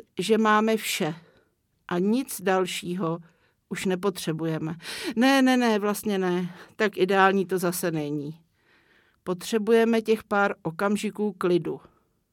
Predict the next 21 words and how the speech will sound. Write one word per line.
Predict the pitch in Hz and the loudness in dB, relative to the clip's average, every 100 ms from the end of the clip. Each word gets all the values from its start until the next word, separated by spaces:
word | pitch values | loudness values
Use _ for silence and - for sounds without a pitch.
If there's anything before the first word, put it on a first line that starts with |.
| _ - | _ -8
abychom | 175 180 196 185 | -4 -2 -2 0
měli | 180 165 156 | 0 0 -4
čas – | - 160 196 - - - _ - - - - | -6 -4 -4 -6 -14 -16 _ -20 -20 -20 -16
si | - 220 | -2 -2
to | 220 - | 0 2
alespoň | 233 233 - 233 226 | 4 2 2 2 2
jednou | 202 196 247 247 254 240 240 | 0 0 0 2 2 2 0
jedinkrát | 202 208 202 220 214 214 208 202 | 0 -2 0 -2 -2 0 0 0
v | 185 | -2
roce | 180 175 190 | -4 -4 -4
uvědomit. | 160 165 160 156 147 165 - - _ _ _ _ _ _ _ _ - | -4 -2 -2 -4 -6 -10 -16 -20 _ _ _ _ _ _ _ _ 0
A | 180 180 180 | 2 0 -2
proto | - 196 202 165 160 160 _ _ _ _ _ | -2 -2 -2 -6 -8 -10 _ _ _ _ _
tu | 170 | -6
máme | 170 160 165 175 | -2 -2 -2 -4
advent. | 160 160 156 - - - _ _ _ _ _ _ - - - - - - - _ _ 233 | -6 -6 -10 -12 -16 -20 _ _ _ _ _ _ -20 -20 -20 -20 -20 -20 -20 _ _ 0
Jménem | 254 285 254 | 4 4 6
redakce | 226 220 233 - 233 | 6 6 4 2 2
Rádia | 202 196 208 214 | 4 4 4 2
Vyšší | 208 208 202 196 | 2 -2 -4 -2
hlas | 175 190 208 - - | 0 0 -2 -10 -12